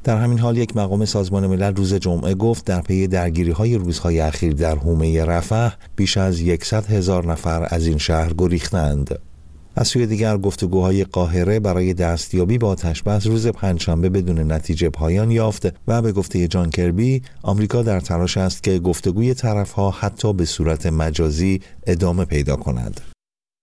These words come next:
جوزپ بورل، مسئول سیاست خارجی اتحادیه اروپا، از تصویب قطعنامه مجمع عمومی سازمان ملل درباره تشکیل کشور مستقل فلسطینی استقبال کرد.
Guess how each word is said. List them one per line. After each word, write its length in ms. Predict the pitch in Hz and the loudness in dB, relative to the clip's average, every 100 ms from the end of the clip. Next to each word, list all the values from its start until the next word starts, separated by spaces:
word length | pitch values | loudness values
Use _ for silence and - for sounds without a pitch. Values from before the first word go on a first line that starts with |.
| _ _ _ _ _ - - | _ _ _ _ _ -14 -2
جوزپ 360 | 147 139 143 | 0 2 0
بورل، 320 | 104 104 110 | 0 0 0
مسئول 380 | 110 101 - 104 | 0 -2 -2 -2
سیاست 440 | 110 104 95 90 92 | 0 -2 -2 -2 -2
خارجی 420 | - 85 82 113 | -2 -2 0 0
اتحادیه 440 | 107 90 85 85 | 0 -2 0 2
اروپا، 340 | 82 85 117 117 | 2 0 0 0
از 180 | 104 | 0
تصویب 420 | - 90 - 101 107 | 0 -2 0 0 0
قطعنامه 680 | 101 87 87 90 87 110 | 0 -2 0 0 2 2
مجمع 400 | 120 95 80 90 | 2 0 0 0
عمومی 440 | 98 90 82 87 117 | 0 0 2 2 0
سازمان 480 | - 87 80 82 78 | 0 0 0 0 0
ملل 380 | 78 73 69 | 0 0 0
درباره 520 | 69 80 80 85 107 123 | 0 0 0 0 2 0
تشکیل 480 | 101 90 - 82 | -2 -4 -2 -2
کشور 400 | 76 82 - 85 | 0 -2 -2 0
مستقل 520 | 80 80 - 76 80 78 | 0 -2 -2 -2 0 0
فلسطینی 840 | - 76 76 - 82 82 87 90 - | 0 0 0 -2 0 2 2 0 -2
استقبال 540 | 87 - 87 80 87 | -4 -2 -2 0 0
کرد. 400 | 76 73 64 64 | 0 -4 -4 -6